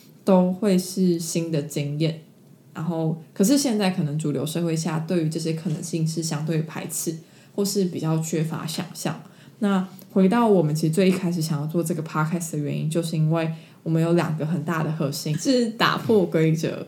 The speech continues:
跟阴性这样。打破规则想要讲的是，我们希望可以提供给大家更多元的选择，而不是一定要这样做或一定不能这样做，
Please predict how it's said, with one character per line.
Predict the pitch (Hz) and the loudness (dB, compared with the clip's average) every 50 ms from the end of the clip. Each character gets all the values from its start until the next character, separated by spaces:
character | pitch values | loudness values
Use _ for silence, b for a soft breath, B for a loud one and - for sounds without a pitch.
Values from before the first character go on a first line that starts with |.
| - - | -14 -10
跟 | - 151 151 147 147 143 143 147 - - - - - - - | -6 -4 -4 -2 -4 -4 -6 -8 -10 -14 -18 -20 -20 -16 -4
阴 | - 175 175 175 170 180 190 | 2 4 4 4 4 2 0
性 | - - - - - - 196 - | 0 -2 -4 -6 -6 -8 -8 -8
这 | - | -8
样。 | - - - 214 | -8 -8 -4 0
打 | 190 170 180 | 2 4 4
破 | 233 269 | 4 4
规 | 254 269 240 | 6 4 4
则 | 214 202 | 4 2
想 | 196 185 143 | 2 0 0
要 | 139 160 | 0 -2
讲 | 160 165 151 - | -2 -2 -2 -2
的 | - - | -4 -4
是， | 156 - 180 175 165 170 B B B B | 0 4 4 4 4 2 B B B B
我 | B - | B 2
们 | 175 180 | 4 4
希 | 180 196 | 6 6
望 | 185 185 196 | 6 6 4
可 | 185 202 190 | 4 4 2
以 | 170 | 2
提 | 160 - 185 160 | 2 2 2 4
供 | 160 160 160 | 4 4 4
给 | 165 160 | 2 2
大 | 156 165 156 160 | 0 2 0 2
家 | 160 147 139 143 156 | 0 0 -2 -2 -2
更 | 160 170 160 160 160 160 | -2 0 0 2 2 4
多 | 165 190 190 196 | 4 6 6 6
元 | 202 190 165 160 | 6 4 4 4
的 | 160 156 156 | 4 2 2
选 | - - 147 - 151 | 0 -2 -2 -2 -2
择， | 156 - - 107 - 180 B B B B B B | -4 -4 -4 -4 -4 -6 B B B B B B
而 | 196 175 | 2 2
不 | 156 170 175 | 4 4 2
是 | 175 - - 208 202 185 - - - | 2 2 4 4 4 4 4 4 2
一 | 165 175 | 0 2
定 | 170 202 190 | 4 6 6
要 | 185 170 160 175 | 6 6 4 2
这 | 170 185 | 2 2
样 | 165 160 160 156 | 2 2 0 0
做 | - 160 151 - | 0 0 0 -2
或 | - - 185 170 151 156 | 0 4 4 4 4 4
一 | - 156 | 0 -2
定 | 156 196 185 175 | 2 4 4 4
不 | 170 190 180 | 4 4 2
能 | 156 165 160 | 0 0 -2
这 | 160 160 | -2 -4
样 | 143 - 151 156 | -4 -4 -4 -4
做， | 160 151 160 | -4 -6 -6